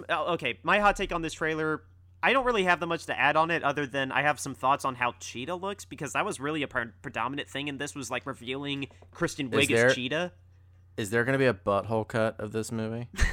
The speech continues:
Speaker 1: Oh, if only. Um, okay, I, I'm still excited. I think this is pretty interesting. Like, I like that it has jumped into the future in the eighties.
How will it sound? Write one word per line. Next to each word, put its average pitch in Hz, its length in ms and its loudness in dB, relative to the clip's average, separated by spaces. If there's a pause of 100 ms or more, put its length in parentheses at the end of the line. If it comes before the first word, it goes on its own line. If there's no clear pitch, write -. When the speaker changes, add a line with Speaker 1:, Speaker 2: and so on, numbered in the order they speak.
(1300)
Speaker 1:
Oh, 285 1200 0
if 160 120 -4
only. 117 400 -6 (720)
Um, 151 360 4 (880)
okay, 170 320 4
I, 180 200 10 (280)
I'm 233 100 4
still 403 220 0
excited. 262 480 -2 (280)
I 160 140 6
think 269 300 -2
this 233 160 -2
is 214 80 -8
pretty 214 420 -6 (140)
interesting. 127 540 -4
Like, 131 260 2
I 151 80 6
like 151 260 2
that 175 240 4
it 160 220 0 (560)
has 170 240 -2
jumped 160 340 -2
into 165 220 -2
the 160 100 0
future 139 340 -4
in 139 120 -4
the - 140 -4
eighties. 120 540 -2